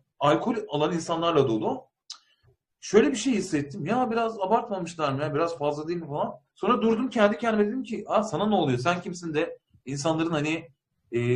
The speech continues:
ne yapmak istediklerini, benim ahlaki değerlerimle." Diğer taraftan da ikinci şok da şu oluyor. Benim ahlaki normlarım ne zaman,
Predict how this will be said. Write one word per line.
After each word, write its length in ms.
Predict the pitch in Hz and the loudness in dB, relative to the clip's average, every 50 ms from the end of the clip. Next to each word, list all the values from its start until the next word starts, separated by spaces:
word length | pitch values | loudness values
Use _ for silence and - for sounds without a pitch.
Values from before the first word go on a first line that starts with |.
| 120 127 131 135 | 0 0 0 2
ne 60 | 156 | 2
yapmak 360 | 165 170 170 165 160 160 156 | 4 2 2 2 0 0 0
istediklerini, 600 | 139 - 165 160 - - 151 160 160 156 143 - | -2 -4 -6 -6 -6 -4 -4 -4 -2 -4 -4 -6
benim 420 | 127 123 - 127 151 160 175 180 160 | -10 -10 -2 2 2 2 4 6 6
ahlaki 720 | 151 151 151 160 165 165 165 - 180 180 180 180 - - _ _ _ _ _ | 8 8 8 8 6 6 6 4 2 2 2 0 -2 -8 _ _ _ _ _
değerlerimle." 500 | 127 143 151 156 160 165 233 208 151 135 | 6 6 8 8 6 4 2 0 2 4
Diğer 220 | 139 175 196 226 226 | 8 10 10 10 10
taraftan 440 | 226 214 202 208 208 208 208 208 220 | 10 8 8 8 8 6 2 4 2
da 280 | 277 262 - - - _ _ _ _ - | 2 0 -2 -4 -10 _ _ _ _ -14
ikinci 320 | 147 - 202 208 214 214 | -10 -4 0 0 2 2
şok 200 | 208 226 226 220 220 | 2 0 0 0 0
da 60 | 226 | -2
şu 160 | 220 - 233 233 | -2 0 2 2
oluyor. 360 | 226 208 240 254 247 - 143 | 2 2 2 0 -2 0 2
Benim 300 | 156 196 220 220 214 - - | 4 4 4 4 2 0 0
ahlaki 540 | 160 170 175 180 190 190 190 190 226 208 | 2 2 4 6 6 4 4 4 0 2
normlarım 460 | 202 190 190 190 190 190 196 214 208 208 | 4 6 6 6 6 6 4 4 4 2
ne 100 | 202 208 | 2 4
zaman, 380 | 220 214 202 196 240 254 - | 4 6 8 8 8 6 4